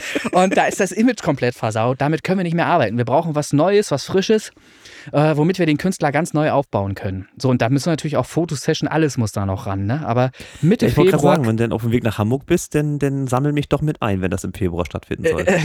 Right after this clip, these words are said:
Speaker 1: willst
Speaker 2: Das könnte
Speaker 1: du,
Speaker 2: ja passen.
Speaker 1: willst du dir die Aufnahme mit reinziehen, wenn ich da singe
Speaker 2: Ja,
Speaker 1: stundenlang?
Speaker 2: sicher.
Speaker 1: Oh,
Speaker 2: Dann kann ich
Speaker 1: oh,
Speaker 2: Fotos und
Speaker 1: oh.
Speaker 2: Videos machen.
Speaker 1: <laughs> Okay, okay, okay.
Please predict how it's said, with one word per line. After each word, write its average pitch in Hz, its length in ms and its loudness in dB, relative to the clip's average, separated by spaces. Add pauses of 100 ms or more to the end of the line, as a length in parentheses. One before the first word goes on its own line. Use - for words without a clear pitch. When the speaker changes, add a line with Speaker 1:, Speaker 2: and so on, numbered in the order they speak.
Speaker 1:
willst 220 200 0
Speaker 2:
Das - 80 0
könnte 160 160 0
Speaker 1:
du, - 60 -4
Speaker 2:
ja 170 40 -4
passen. 143 340 -2
Speaker 1:
willst 180 260 0
du 240 100 -2
dir 240 120 -2
die 254 120 4
Aufnahme 147 460 2
mit 131 180 2
reinziehen, 123 480 0
wenn 160 140 0
ich 202 100 -4
da 208 160 2
singe 214 200 2
Speaker 2:
Ja, 147 40 2
Speaker 1:
stundenlang? 123 540 2
Speaker 2:
sicher. 202 160 0 (420)
Speaker 1:
Oh, 247 380 2
Speaker 2:
Dann 151 100 -2
kann 120 140 4
ich 202 140 6
Speaker 1:
oh, 190 80 4
Speaker 2:
Fotos 104 160 2
und 170 60 6
Speaker 1:
oh. 165 40 6
Speaker 2:
Videos 120 240 2
machen. 160 280 -4
Speaker 1:
<laughs> - 40 -20 (220)
Okay, 147 460 0
okay, 135 300 0
okay. 113 240 -2